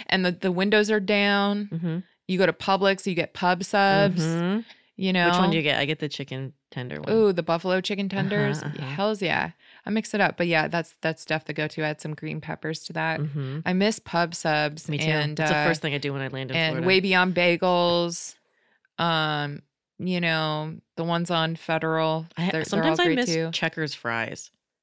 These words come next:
Speaker 1: Mm, you know, go to Shake and, Shake and, Steak and Shake or whatever.
Speaker 2: <laughs> Checkers was different,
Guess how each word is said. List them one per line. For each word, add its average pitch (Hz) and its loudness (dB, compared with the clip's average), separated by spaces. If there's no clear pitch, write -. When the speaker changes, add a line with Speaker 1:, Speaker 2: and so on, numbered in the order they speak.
Speaker 1:
Mm, 262 -4
you 185 -8
know, 151 -8
go 180 -6
to 175 -4
Shake - -4
and, 143 -10
Shake 156 -8
and, 147 -10
Steak - -10
and 151 -10
Shake 151 -10
or 143 -2
whatever. 151 -4
Speaker 2:
<laughs> - -14
Checkers 359 0
was 226 0
different, 147 -4